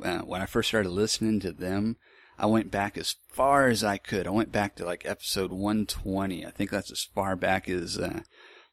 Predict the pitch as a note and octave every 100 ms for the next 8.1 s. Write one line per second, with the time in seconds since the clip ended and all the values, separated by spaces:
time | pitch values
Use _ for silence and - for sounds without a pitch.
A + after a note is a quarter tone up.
0 | _ G2+ G2 F#2+ F#2+ F#2 F#2 G2 F#2+ -
1 | G2+ G2 G2+ _ _ - - - - -
2 | A2+ A#2 A#2+ G2 F2 - F#2 G2+ G2+ G2+
3 | G2 G2 F#2+ F#2+ E2+ E2 F2 F#2 F#2 G2
4 | F#2 F#2 - F2+ F#2+ F#2 F2 F2+ F2 -
5 | G2 A2 F#2+ E2+ - - - - - _
6 | - G#2 G2+ G2 F#2 F#2 F2+ F2 F2+ F2
7 | - F2 F2+ - F#2+ F#2 F2+ - F2+ F2+
8 | F2+